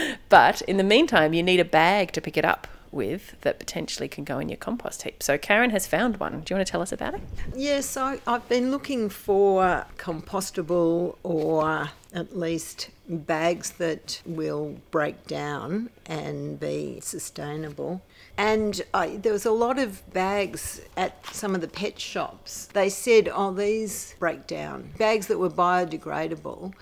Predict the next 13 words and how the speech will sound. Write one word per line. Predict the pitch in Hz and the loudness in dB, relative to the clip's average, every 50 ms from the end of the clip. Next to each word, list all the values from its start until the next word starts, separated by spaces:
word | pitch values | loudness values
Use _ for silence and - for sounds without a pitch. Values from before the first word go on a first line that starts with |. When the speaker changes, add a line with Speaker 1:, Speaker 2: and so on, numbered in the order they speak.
| - - - | -10 -2 2
Speaker 2:
but | 220 214 220 220 220 - | 4 4 4 4 2 -2
they | - 226 240 220 | -4 -4 -4 -4
just | - 285 285 277 | -4 -4 -6 -6
seemed | - - 269 240 214 196 165 | -6 -6 -4 -2 -2 0 0
like | 156 151 - - | 0 -2 -2 -4
normal | 180 165 160 160 156 151 - | -6 -6 -6 -4 -6 -6 -8
plastic | - - 151 147 - - - 139 - - | -8 -8 -8 -8 -8 -10 -12 -14 -12 -12
bags, | - 147 151 147 147 139 - - - - | -10 -8 -6 -6 -6 -8 -8 -8 -6 -4
and | 175 170 165 | -2 -2 -2
they | 156 170 | -2 -4
didn't, | 170 165 208 196 208 196 185 170 - - | -2 -2 -2 0 0 0 0 0 -2 -4
when | 156 175 185 185 185 185 | -2 -2 0 2 2 2
you, | 180 - | 0 0